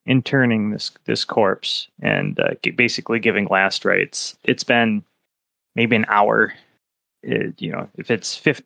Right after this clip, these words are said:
ten, fifteen minutes there, you guys searched a few things, found a bunch of stuff, and, and basically came running back. I, I would say it, it's maybe been, like, an hour, hour and a half since you guys left. He's already kind of cleaning this body up. He's getting it ready,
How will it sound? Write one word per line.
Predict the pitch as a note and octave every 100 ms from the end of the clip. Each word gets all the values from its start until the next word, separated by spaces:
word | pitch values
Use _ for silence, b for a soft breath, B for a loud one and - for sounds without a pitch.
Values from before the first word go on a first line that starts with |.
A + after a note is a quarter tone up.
| -
ten, | D3+ C3+
fifteen | - C#3+ C#3+ C3+
minutes | B2+ A#2
there, | - B2 B2 B2
you | A2 A#2+
guys | A#2 A2+
searched | - D3 C3+ - -
a |
few | - C#3
things, | B2+ C3 A#2+ A#2 A2+ A2+ - - _ _ _ _
found | D#3 D#3+
a | C3+
bunch | C3 A#2+
of |
stuff, | - - A#2 A2+ -
and, | G#2+ G2+ G2+ -
and | A2 G2+ F#2+ _
basically | - A#2+ - A2+ G#2+
came | A#2+ A2+
running | G#2+ G#2 G2
back. | G2 F#2+ F2+ - - _
I, | C3+ C3+
I | -
would | C3+ B2+
say | - A#2
it, | A2+ -
it's | B2 -
maybe | A#2+ A2 A2
been, | G#2+ G2+
like, | G2
an | G#2+ -
hour, | F#2+ G2 F#2
hour | F#2
and | F#2
a | F2+
half | - F#2+ - - _ _
since | - A2 -
you |
guys | - F2 -
left. | - - - - _ _
He's | D3 C3
already | C3+ C3+ C3+ C3
kind | C3+ B2
of | A#2
cleaning | C#3 C3 B2+
this | B2
body | - A2+ A2+ A#2 A2
up. | G#2
He's | - G#2+
getting | G#2 G2 G#2+
it | F#2
ready, | G2+ F#2+ G2 F#2